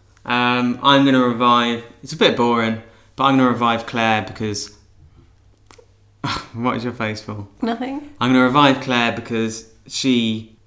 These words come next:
Speaker 1: was quite just a sweet, innocent girl. She didn't do anything wrong.
Speaker 2: She was the first one murdered.
Speaker 1: She was, Claire was the first one murdered.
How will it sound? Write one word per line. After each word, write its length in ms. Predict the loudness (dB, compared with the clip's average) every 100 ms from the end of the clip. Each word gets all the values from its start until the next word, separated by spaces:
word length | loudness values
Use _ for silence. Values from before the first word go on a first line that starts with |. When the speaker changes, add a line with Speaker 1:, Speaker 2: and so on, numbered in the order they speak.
| -10
Speaker 1:
was 180 | -4 -4
quite 380 | -2 0 0 -2
just 200 | -10 -10
a 40 |
sweet, 340 | -8 -2 0 0
innocent 440 | -4 -4 -6 -4
girl. 380 | -2 -2 -2 -4
She 220 | -4 -2
didn't 160 | 0 0
do 120 | 0
anything 340 | -2 -4 -4
wrong. 380 | -2 -2 -4 -10 -14
Speaker 2:
She 140 | -10
was 60 | -10
the 80 | -8
first 240 | -8 -6
one 140 | -8
murdered. 320 | -8 -10 -8 2
Speaker 1:
She 120 | 2
was, 180 | 2 -2
Claire 220 | 0 0
was 120 | 0
the 60 | -4
first 280 | -4 -2 -2
one 140 | 0
murdered. 380 | 0 0 -4